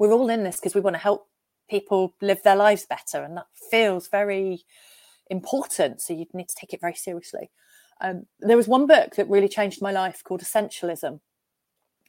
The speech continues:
and it's a guy called Greg McKeown who talks about when we are really clear what matters to us and what we want to do, and we put in place some boundaries to achieve that, we get to say no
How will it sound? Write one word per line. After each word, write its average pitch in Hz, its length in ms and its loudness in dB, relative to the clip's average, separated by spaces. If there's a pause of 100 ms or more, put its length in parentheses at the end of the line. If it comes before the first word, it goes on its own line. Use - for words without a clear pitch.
(360)
and 190 140 -6
it's - 120 -6
a - 40 -12
guy 226 180 8
called 226 200 -2
Greg 202 200 2
McKeown 170 560 -6 (440)
who 190 520 2 (460)
talks - 360 -2
about 185 680 -4 (320)
when 233 380 -2
we 277 200 0
are 220 160 0
really 226 560 -6 (140)
clear 180 640 -4
what 180 160 -6
matters - 460 -10
to 190 120 -10
us - 320 -6
and 185 80 -10
what 190 140 -6
we 196 180 -2
want 190 220 -10
to - 160 -18
do, 185 440 -6 (480)
and 247 200 2
we 285 100 0
put - 220 -6
in 214 80 -8
place 214 260 0
some 202 120 -8
boundaries 196 560 -2
to - 120 -10
achieve 196 400 -8
that, - 480 -12 (640)
we 220 160 0
get - 220 0
to - 80 -12
say 202 260 -2
no 185 500 -2